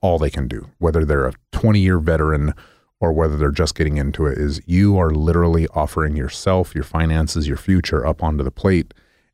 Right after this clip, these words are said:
and you can hope for the best. And I did that my whole life. But, you know, after cashing a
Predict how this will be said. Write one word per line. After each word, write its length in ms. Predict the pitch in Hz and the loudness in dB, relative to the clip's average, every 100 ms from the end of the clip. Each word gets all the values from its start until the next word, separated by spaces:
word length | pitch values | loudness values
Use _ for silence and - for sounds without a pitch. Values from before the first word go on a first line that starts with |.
| _ _ | _ _
and 160 | 92 85 | 2 2
you 140 | 82 | 2
can 140 | 78 73 | 0 -2
hope 240 | 90 - | -2 -4
for 100 | - | -2
the 80 | 73 | -2
best. 240 | 71 - | -2 -4
And 200 | 71 80 87 | -4 -4 -2
I 140 | 107 | -2
did 240 | 98 120 98 | 0 0 0
that 260 | 78 - | -2 0
my 100 | 78 | -4
whole 320 | - - 101 | -2 0 0
life. 300 | 76 65 - _ _ _ _ _ _ _ _ _ _ | 0 -4 -10 _ _ _ _ _ _ _ _ _ _
But, 580 | 87 80 76 - - - - | 0 2 0 -4 -20 -14 -2
you 120 | 87 | 0
know, 200 | 73 76 | 2 2
after 180 | 80 - | 0 0
cashing 420 | - 92 85 87 | 0 0 0 0
a 100 | 78 | 0